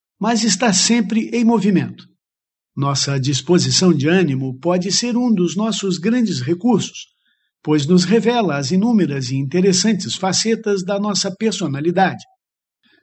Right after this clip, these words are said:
Graças ao nosso humor variável, somos poupados do embaraço de sermos totalmente maçantes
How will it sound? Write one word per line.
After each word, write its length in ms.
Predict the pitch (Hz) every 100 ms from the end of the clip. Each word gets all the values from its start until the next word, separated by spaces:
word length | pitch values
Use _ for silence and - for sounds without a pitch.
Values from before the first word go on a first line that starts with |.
| _
Graças 560 | 220 254 240 180 165 135
ao 160 | 147
nosso 400 | 147 156 139 156 151
humor 360 | 160 208 165
variável, 640 | 120 127 151 202 196 120 - _ _ _ -
somos 320 | 240 240 240
poupados 720 | - 262 185 247 240 175 143
do 140 | 131 196
embaraço 760 | 226 185 139 180 202 - 208
de 160 | 185 190
sermos 460 | - 220 208 185
totalmente 600 | - 254 254 165 127 127
maçantes 680 | 165 185 - 220 226 220 196